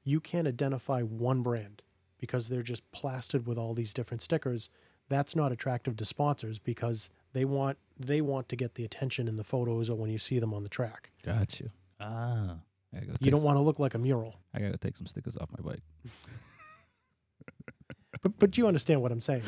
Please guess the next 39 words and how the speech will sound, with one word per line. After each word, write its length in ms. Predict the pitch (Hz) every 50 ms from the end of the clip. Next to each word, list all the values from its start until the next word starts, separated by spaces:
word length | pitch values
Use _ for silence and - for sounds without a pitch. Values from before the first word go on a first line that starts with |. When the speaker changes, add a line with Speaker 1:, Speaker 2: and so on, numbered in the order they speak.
| 107 107 - - -
Speaker 2:
I, 100 | 139 143
I, 280 | - 131 139 131 95 117
I 40 | 113
do. 320 | 98 98 92 87 87 90 -
Um, 460 | - 92 90 87 90 90 87 87 87 -
it's, 180 | 113 110 -
it's 220 | - 127 117 - -
marketing, 420 | 127 131 123 - - 95 87 90 92
and, 240 | 90 90 90 - -
and, 360 | 90 90 90 87 87 90 -
and 420 | - 85 87 85 85 85 85 - - - - - - _ _ -
these 200 | - 95 101 -
fo-, 380 | - 120 110 104 104 90 -
these 340 | 92 98 98 98 98 104 - _ _ -
companies, 500 | - - 120 - 110 104 95 92 87 92
they 180 | - 87 87 87
want 420 | 87 90 92 98 101 98 - - _ _ -
to, 440 | - - 92 90 90 90 87 - -
um, 720 | 82 82 82 85 85 85 85 85 82 82 80 80 82 - _ _ _ _ _ _ _ _ _ _ -
get 140 | 92 107 95
the 80 | - 90
value 420 | 87 104 101 92 95 92 87 85
from 220 | - - - 90 85
what, 200 | 92 87 - - - -
what 160 | 80 98 90
they're 140 | - 87 95
giving 280 | 92 101 98 90 87 78
you. 140 | 69 71 - _ _ - - - _ _ -
And, 360 | - 92 90 87 85 87 98
you 80 | 104 92
know, 120 | 80 80 -
thirty 220 | - 104 98 98 92
percent, 360 | - 95 - 104 95 90 -
forty 240 | - - 98 92 92
percent 380 | - - - - - 95 92 90
on 100 | 85 85
a 40 |
discount 680 | 82 82 95 104 - - - 85 80 82 78 80 78 - -
is, 400 | - 87 80 80 82 - -